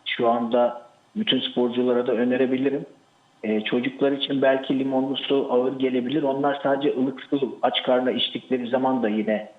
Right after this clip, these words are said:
e, metabolizma hızlandırma ile ilgili bir etkisi var. Sabah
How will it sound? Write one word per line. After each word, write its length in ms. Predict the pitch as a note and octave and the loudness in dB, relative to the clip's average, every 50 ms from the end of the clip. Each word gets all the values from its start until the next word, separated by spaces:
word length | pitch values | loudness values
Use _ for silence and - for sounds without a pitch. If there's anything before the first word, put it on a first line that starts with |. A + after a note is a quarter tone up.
| - _ _ _ _ _ _ - | -20 _ _ _ _ _ _ -4
e, 140 | G#2 G#2 G2+ | -2 0 0
metabolizma 680 | G#2 A2 A2 - B2 A2+ A#2 A#2+ A2+ A2+ A2+ B2 A2+ | 2 0 0 0 0 0 0 0 0 -2 -4 -4 -2
hızlandırma 640 | A2 A2 G#2+ A2+ A#2 A2+ A2 A2 A2+ A2 A2+ A2 G#2+ | -4 -2 0 0 0 -2 -2 -2 -2 0 0 0 2
ile 140 | G#2+ A2 | 2 0
ilgili 280 | G#2+ G#2 G#2+ G#2 G2+ G#2 | 0 0 -2 -4 -4 -4
bir 100 | G#2+ - | -4 -4
etkisi 440 | - - - - - - - A2 G#2 | -6 -8 -8 -12 -16 -10 -4 -2 0
var. 160 | C3+ F#3 F#3 - - - - _ _ _ _ _ _ _ _ _ _ _ _ _ _ _ _ _ - - - - - | 0 0 -2 -4 -8 -14 -20 _ _ _ _ _ _ _ _ _ _ _ _ _ _ _ _ _ -20 -20 -10 -4 -2
Sabah 400 | C3 C3 F3+ F#3 F#3 F#3 - | 0 2 2 2 0 0 -4